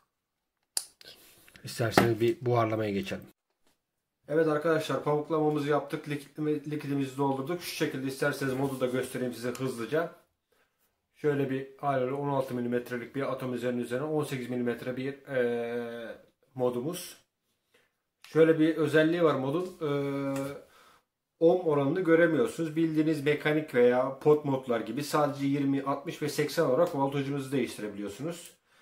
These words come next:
Ve bir, bir adet de pil göstergemiz var. Tek farkı bu. Bildiğiniz pot mod gibi aynı. Gayet de başarılı. Küçük, tam yazlık.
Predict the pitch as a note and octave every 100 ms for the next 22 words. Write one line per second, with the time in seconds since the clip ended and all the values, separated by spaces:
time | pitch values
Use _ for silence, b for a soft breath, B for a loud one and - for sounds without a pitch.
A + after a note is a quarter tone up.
0 | b C#3+ C3+ D3+ C#3+ D#3+ D3+ B2 B2 D#3+
1 | D3 D3+ B2+ A#2+ A#2+ G2+ E3+ - - D#3+
2 | - - D3+ - B2 A2 A#2 D3 F3+ F3+
3 | E3 D#3 C3+ B2 C#3 D3+ - - B2+ B2
4 | A2+ - G#2 G#2 G2 G#2+ G#2+ C3+ F3 -
5 | b b b b b - C3+ B2 B2 C#3+
6 | B2+ A#2+ A#2+ B2 C3+ - C#3 - - C3+
7 | C3+ C3 B2 A#2 C#3+ C#3+